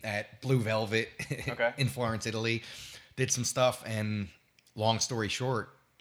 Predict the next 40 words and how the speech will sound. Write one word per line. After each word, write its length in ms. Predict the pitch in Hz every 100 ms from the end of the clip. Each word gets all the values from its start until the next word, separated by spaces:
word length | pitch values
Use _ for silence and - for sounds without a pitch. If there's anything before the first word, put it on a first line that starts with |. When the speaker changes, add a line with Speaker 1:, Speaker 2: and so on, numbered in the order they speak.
| -
Speaker 1:
I 240 | 101 95 - _ _ _ _ _ _ -
ended 220 | 104 101
up 340 | 95 - -
completely 520 | - 98 - 107 98 98
broke. 360 | 92 90 - - _ -
I 80 | 117
mean, 240 | 110 98
zero. 440 | 92 104 95 92 90
I 80 | 113
had 120 | 104
no 240 | 110 101
money. 300 | 98 92 90 -
I 100 | 113
had 140 | 117
overdrawn 440 | 135 131 135 139 127
bank 220 | 120 117
account. 360 | - 127 117 - - - -
I 80 | -
had 400 | 101 104 98 98 - 95
one 280 | 95 127 131
euro 600 | 104 120 117 101 98 98 - _ -
left, 520 | 104 101 92 - - _
and 140 | - 98
I 40 |
was 140 | 98 95
in 80 | 98
a 220 | 95 92 _ _ _ _ _
shop, 480 | - 104 92 92 -
a 200 | 92 90 -
pastry 340 | 104 101 101
shop, 300 | 95 98 95
where 100 | 110
I'd 120 | 123 120
go 220 | 117 117
to 120 | 113
work 300 | 107 107 101
all 80 | 98
the 80 | 104
time. 340 | 98 95 95 - - - - - -
And 400 | 107 104 98